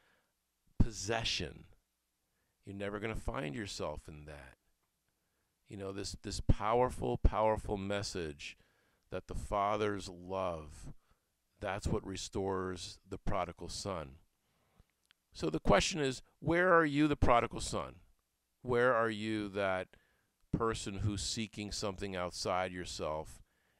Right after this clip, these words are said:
and don't seek to go inside? Or the older brother,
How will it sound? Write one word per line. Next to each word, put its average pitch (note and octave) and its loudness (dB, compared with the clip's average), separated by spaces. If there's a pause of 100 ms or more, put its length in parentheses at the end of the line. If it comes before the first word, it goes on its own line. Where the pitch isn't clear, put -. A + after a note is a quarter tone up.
and F2+ -8
don't G2+ -4
seek G2 -10
to G2 -8
go F#2 -4
inside? D2 -8 (800)
Or C3 -2
the B2 0
older B2+ 2
brother, A#2+ 4